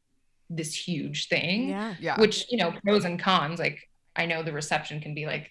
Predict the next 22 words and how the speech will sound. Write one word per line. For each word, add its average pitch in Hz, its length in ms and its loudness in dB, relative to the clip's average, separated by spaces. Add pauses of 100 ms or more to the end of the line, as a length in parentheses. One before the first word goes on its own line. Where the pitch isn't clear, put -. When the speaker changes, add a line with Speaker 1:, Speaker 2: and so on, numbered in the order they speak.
Speaker 1:
this 156 420 -8 (160)
epic 160 440 4 (180)
thing, 156 380 4
and 170 100 6
I 156 80 6
feel 175 160 2
like 175 80 0
the 175 60 -2
reception 170 320 -2
was 156 100 -6
just, 156 160 -4
like, - 220 -4
one 160 180 -2
more 143 240 -4
little 147 200 -6
piece 185 260 -6
of 247 80 -2
it. 269 200 -2 (640)
Um, 175 600 6 (320)
and 190 120 6
then 202 120 8
afterwards, 214 1160 6